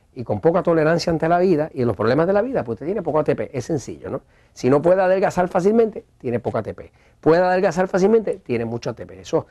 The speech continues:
flacos condenados <laughs> que comen como locos, así como Jorge, pues están llenos de A T P. Su metabolismo es bien ágil y produce mucho A T P. Y por eso que tienen tanta energía y pueden hasta, eh, eh, comerse lo que quiera y el cuerpo lo quema.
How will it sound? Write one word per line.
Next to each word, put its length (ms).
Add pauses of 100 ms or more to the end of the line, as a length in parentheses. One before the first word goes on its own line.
(140)
flacos 400
condenados 600 (240)
<laughs> 220
que 300
comen 240
como 200
locos, 280
así 100
como 320
Jorge, 300 (260)
pues 120
están 180
llenos 180
de 60
A 80
T 100
P. 160 (320)
Su 220
metabolismo 760
es 80
bien 220
ágil 400 (220)
y 100
produce 400
mucho 380
A 40
T 120
P. 260
Y 80
por 160
eso 160
que 60
tienen 200
tanta 280
energía 400 (440)
y 480
pueden 280
hasta, 280
eh, 440
eh, 720 (320)
comerse 380
lo 60
que 120
quiera 320
y 140
el 80
cuerpo 240
lo 100
quema. 240